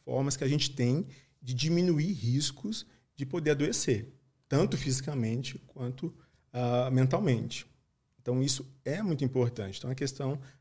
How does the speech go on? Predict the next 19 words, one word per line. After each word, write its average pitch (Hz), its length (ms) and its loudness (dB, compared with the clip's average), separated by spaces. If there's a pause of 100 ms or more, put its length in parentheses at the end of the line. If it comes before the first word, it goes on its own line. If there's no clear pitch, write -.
da 139 100 0
família. 135 400 2 (160)
Se - 140 -4
você 160 140 2
tem 185 320 -2
essa 139 260 0
dúvida, 117 840 2 (380)
é, 131 220 -2 (140)
você - 140 -6
não 175 60 -2
precisa 240 360 2
ir 135 300 4
no 135 320 4
psiquiatra, 127 880 0 (140)
no 123 60 -2
médico, 120 220 0
quando 160 120 -2
tá 170 100 2
doente. 156 460 4